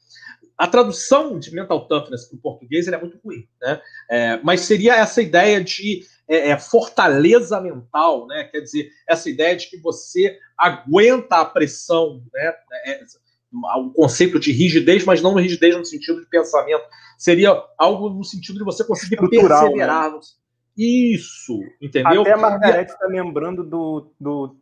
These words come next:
Speaker 2: desculpa te cortar, mas a Margarete
Speaker 1: Sim.
Speaker 2: lembrou do artigo que você trouxe na semana passada sobre garra.
Speaker 1: Sim, grit,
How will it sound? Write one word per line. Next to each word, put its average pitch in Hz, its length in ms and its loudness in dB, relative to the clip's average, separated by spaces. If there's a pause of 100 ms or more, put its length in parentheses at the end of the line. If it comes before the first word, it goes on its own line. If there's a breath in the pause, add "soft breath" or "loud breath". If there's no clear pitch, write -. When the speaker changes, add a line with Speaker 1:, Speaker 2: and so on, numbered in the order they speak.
(180)
Speaker 2:
desculpa - 420 -6
te - 100 -10
cortar, 151 320 -2
mas 147 160 0
a 147 100 2
Margarete 156 400 -2
Speaker 1:
Sim. 165 140 -4
Speaker 2:
lembrou 151 320 -6
do 160 100 -2
artigo 156 640 -2
que 151 80 -20
você 151 120 -4
trouxe 147 300 -6
na 147 100 -2
semana 147 340 -4
passada 147 400 -2
sobre 156 280 -8
garra. 120 500 0 (440)
Speaker 1:
Sim, 170 320 -8
grit, 185 360 2